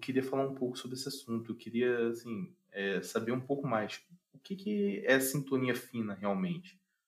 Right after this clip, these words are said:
É, pelo, até onde eu sei, o nome da teoria é sintonia fina do universo.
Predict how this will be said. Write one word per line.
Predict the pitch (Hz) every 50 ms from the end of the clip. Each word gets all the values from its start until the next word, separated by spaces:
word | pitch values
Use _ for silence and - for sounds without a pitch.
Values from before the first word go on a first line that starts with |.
| _ _ -
É, | 82 87 90 87 87 82 78 78 - - - _
pelo, | - 113 - -
até | - 107 107 - 120
onde | 127 131 127
eu | 117
sei, | - - 127 127
o |
nome | 120 120 120 120
da | 120
teoria | 117 - 120 117 107 110 113 127 123
é | 120
sintonia | - - - 135 131 - 123 120 120 123 131 131
fina | 131 - - - - - 139 139 139 135
do | 135 135
universo. | 135 135 135 120 - 135 143 - - - - - -